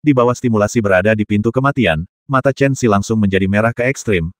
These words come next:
wajahnya yang dingin dan acuh tak acuh melengkung sebagai pembuluh darah di seluruhnya tubuh menggembung,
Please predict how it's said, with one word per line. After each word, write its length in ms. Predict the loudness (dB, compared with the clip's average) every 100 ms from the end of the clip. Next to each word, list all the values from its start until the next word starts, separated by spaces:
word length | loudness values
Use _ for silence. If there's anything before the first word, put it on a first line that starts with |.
| _
wajahnya 480 | 0 2 2 2 2
yang 160 | 2 2
dingin 240 | 2 2
dan 160 | 0 -2
acuh 240 | -2 -2
tak 160 | 0 -2
acuh 160 | 0 0
melengkung 340 | 2 2 0
sebagai 380 | -2 -2 0 0
pembuluh 320 | 0 2 2
darah 240 | 2 0 0
di 80 | -2
seluruhnya 560 | 0 2 2 2 0
tubuh 240 | 0 0 0
menggembung, 500 | 0 2 0 -2